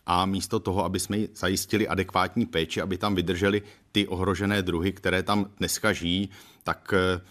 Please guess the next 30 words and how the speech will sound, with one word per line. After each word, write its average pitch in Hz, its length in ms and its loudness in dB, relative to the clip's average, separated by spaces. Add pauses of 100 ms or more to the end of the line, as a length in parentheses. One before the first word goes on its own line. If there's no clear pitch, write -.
(160)
tu 92 120 -2
rezervaci 98 520 2
oplotíme 101 640 0
nebo 92 180 0
tam 95 220 -2
zakážeme 87 520 0
vstup - 380 -6
a 87 80 -2
neděláme 92 480 2
nic. 90 440 -2 (120)
Necháme 92 340 -4
přírodu, 90 480 -2
ať 85 140 -6
si 95 180 -4 (280)
poradí 92 400 0
sama 90 460 -2 (320)
a 80 220 0
myslíme 90 360 -2
si, 98 120 -4
že 98 100 0
takhle - 260 -2
je 92 40 0
to 98 100 -4
správně, 82 400 -2
jenomže 90 240 -2
příroda 82 400 -4
si 92 260 -6
většinou 85 400 -4
sama 85 240 -4
neporadí. 78 580 -4